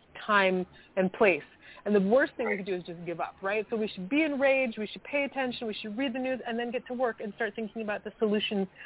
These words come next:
Speaker 1: to the new problems that came from solving previous problems. I hope that makes
Speaker 2: Right.
Speaker 1: sense.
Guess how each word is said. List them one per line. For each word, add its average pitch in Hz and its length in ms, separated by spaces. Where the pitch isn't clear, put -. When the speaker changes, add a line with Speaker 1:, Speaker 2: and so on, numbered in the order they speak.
Speaker 1:
to 254 60
the 226 80
new 269 160
problems 226 500
that 214 120
came 220 220
from 208 200
solving 208 300
previous 156 400
problems. - 360
I - 20
hope 180 160
that 151 120
makes 127 140
Speaker 2:
Right. 117 280
Speaker 1:
sense. - 80